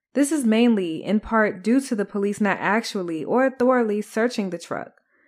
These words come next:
as they initially stated. The truck was treated as an abandoned vehicle instead of belonging to a missing person. This was mainly due to not being able to get the railroad company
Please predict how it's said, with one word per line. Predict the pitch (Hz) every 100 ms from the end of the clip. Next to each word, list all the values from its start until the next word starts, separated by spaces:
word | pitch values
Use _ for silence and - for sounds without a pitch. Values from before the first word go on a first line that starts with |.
| _ -
as | 220 214
they | 202
initially | 190 175 - 165 160
stated. | - 196 175 - - _ _ _ _ _ _ _ _ _ _ _
The | -
truck | 233 294 320
was | 320 277
treated | - 233 226 226
as | - 196
an | 196
abandoned | 180 165 175 196 175 160
vehicle | 180 220 196 156 147 - - -
instead | 196 - 208
of | 202
belonging | 185 180 185 202 196
to | 185 175
a |
missing | 160 175 - 147
person. | 156 175 165 - 80 - 180 _ _ _ _ _ _ _ _ _ _ _ _
This | 190 202 240
was | 285
mainly | 226 214 240 240 233
due | 185 190 180 185 -
to | 220
not | 208 226 -
being | 254 240
able | 180 190 190
to | -
get | 196 185
the | 170
railroad | 175 190 240 220 175 -
company | 170 160 165 160 165